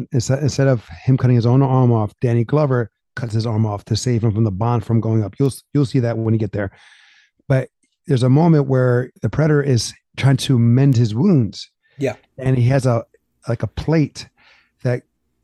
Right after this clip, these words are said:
Speaker 1: when he hits a button, it opens up, it circles. It becomes like a, like a, a plate or a cup. And the same like that shield did.
Speaker 2: Kind of, yeah.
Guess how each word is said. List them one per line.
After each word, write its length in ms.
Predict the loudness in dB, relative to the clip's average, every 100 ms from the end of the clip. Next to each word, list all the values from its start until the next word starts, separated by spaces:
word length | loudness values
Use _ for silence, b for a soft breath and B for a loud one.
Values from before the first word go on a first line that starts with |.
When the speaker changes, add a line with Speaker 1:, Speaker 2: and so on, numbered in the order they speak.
| -12
Speaker 1:
when 120 | -10
he 140 | -2 0
hits 180 | 0
a 40 | -2
button, 440 | -2 0 2 0 -2 -10
it 140 | -8 -4
opens 380 | -2 2 2 2
up, 180 | -2
it 100 | -4 -6
circles. 520 | -6 -6 -8 -14 -20 _ _ -12
It 60 |
becomes 220 | -4 -2
like 140 | -2 -4
a, 100 | -6
like 160 | -6
a, 380 | -8 -8 -10 -14 _ _ _ -18
a 60 | -16 -10
plate 420 | -2 -2 -2 -6 -12
or 100 | -12
a 60 |
cup. 340 | -6 -6 -6 -10 _ _ -2
And 180 | 2
the 80 | 2
same 520 | -2 -6 0 2 4
like 240 | 2 -4 -8
that 140 | -8
shield 400 | -6 -4 -4 -4
did. 180 | -12 -18 -20 _ _ _ -12
Speaker 2:
Kind 220 | -8 -6
of, 60 | -2
yeah. 300 | -2 -2